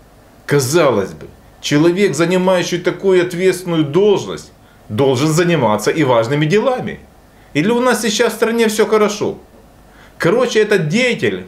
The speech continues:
предложил усовершенствовать систему выдачи повесток в военкомат путем отправки сообщения через мессенджеры. Сначала он предлагал на телефон через Дию посылать вызов в военкомат. Но потом понял, что приложение Дия мужчины могут просто удалить с телефона.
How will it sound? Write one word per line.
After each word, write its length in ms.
предложил 600
усовершенствовать 880
систему 480
выдачи 380
повесток 540
в 40
военкомат 540
путем 440
отправки 600
сообщения 840
через 260
мессенджеры. 720
Сначала 600
он 160
предлагал 520
на 120
телефон 580
через 380
Дию 460
посылать 440
вызов 340
в 20
военкомат. 540
Но 120
потом 380
понял, 320
что 200
приложение 720
Дия 400
мужчины 440
могут 280
просто 320
удалить 420
с 60
телефона. 560